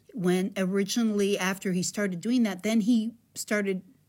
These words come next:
people started eating them to improve blood circulation because the herbs in it would improve blood circulation.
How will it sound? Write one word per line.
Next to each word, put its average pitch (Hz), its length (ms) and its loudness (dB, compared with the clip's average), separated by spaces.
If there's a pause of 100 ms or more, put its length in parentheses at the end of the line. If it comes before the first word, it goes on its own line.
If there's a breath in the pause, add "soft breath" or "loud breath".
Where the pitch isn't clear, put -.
(140)
people 226 260 -2
started 190 400 -2
eating 208 320 0
them 185 180 0
to 196 220 -4
improve 196 460 -2
blood 214 440 -4
circulation 143 720 -8 (360)
because 190 460 -2
the 180 140 -6
herbs 208 380 -2
in 175 120 0
it 180 140 -6
would 175 180 -6
improve 165 420 -8
blood 175 340 -8
circulation. 139 920 -10